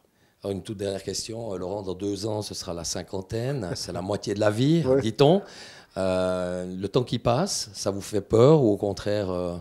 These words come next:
Speaker 2: Ah bah, bien sûr, oui. Bah, j'ai une vie bien remplie et puis j'ai, euh, j'ai fait peut-être, euh, des choses que, euh, enfin, c'était au-delà de mes rêves. Donc, euh, je suis comblé. Maintenant, c'est vrai que,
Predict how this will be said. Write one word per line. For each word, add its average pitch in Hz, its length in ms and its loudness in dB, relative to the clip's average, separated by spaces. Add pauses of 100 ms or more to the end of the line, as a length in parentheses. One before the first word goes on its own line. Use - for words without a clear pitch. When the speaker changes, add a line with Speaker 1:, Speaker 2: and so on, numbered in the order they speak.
Speaker 2:
Ah 104 120 2
bah, 101 120 2
bien 104 200 2
sûr, 147 260 -2
oui. 101 140 -4 (440)
Bah, 113 180 -4
j'ai 110 140 -6
une 110 100 -2
vie 107 140 -4
bien 104 180 0
remplie 123 320 0
et 127 100 0
puis 95 120 -10
j'ai, 95 140 -8
euh, 95 640 -10
j'ai 98 120 -16
fait - 200 -16 (180)
peut-être, - 420 -14
euh, 85 100 -10 (460)
des 95 120 -8
choses 110 340 -6
que, - 140 -14
euh, - 920 -20 (580)
enfin, - 140 -20
c'était - 240 -16 (140)
au-delà 117 400 0
de 110 60 -2
mes 123 160 -2
rêves. 127 360 -2 (680)
Donc, 90 360 -14
euh, 87 60 -14
je - 60 -18
suis - 180 -16
comblé. 117 500 -4 (720)
Maintenant, 98 460 -12
c'est - 200 -18
vrai 98 160 -12
que, - 160 -18